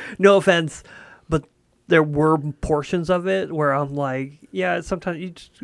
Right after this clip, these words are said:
grow, grow, grow a pair. Like, relax, get some thicker skin." Yes, for some things. But other things, there, I was like, "Oh yeah, I did not see this for what it was." Like, the whole yelling at the guys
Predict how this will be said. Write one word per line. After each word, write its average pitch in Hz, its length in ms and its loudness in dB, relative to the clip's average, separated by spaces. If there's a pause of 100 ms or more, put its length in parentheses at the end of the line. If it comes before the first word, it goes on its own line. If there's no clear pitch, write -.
(120)
grow, 147 280 0
grow, 147 380 -4 (140)
grow 160 160 0
a 143 40 -2
pair. 131 360 -10
Like, 156 200 -8 (420)
relax, 165 540 0 (100)
get 143 180 -8
some 180 160 -6
thicker 180 240 0
skin." 151 460 -2 (500)
Yes, 143 560 -4
for - 160 -4
some 139 300 0
things. - 380 -12 (180)
But 175 160 2
other 180 240 6
things, 247 500 -4 (400)
there, 147 220 2
I 147 80 2
was 143 160 2
like, 127 320 -4 (480)
"Oh 185 160 2
yeah, 151 260 -2
I 131 160 -4
did 139 220 -6
not 127 320 -6
see - 180 -2
this 131 220 -4
for 131 160 -10
what 127 160 -4
it 127 80 -8
was." 143 340 -4
Like, 143 120 -8
the 147 60 -4
whole 165 160 0
yelling 143 440 -4
at - 80 -10
the 143 80 -6
guys 127 520 -6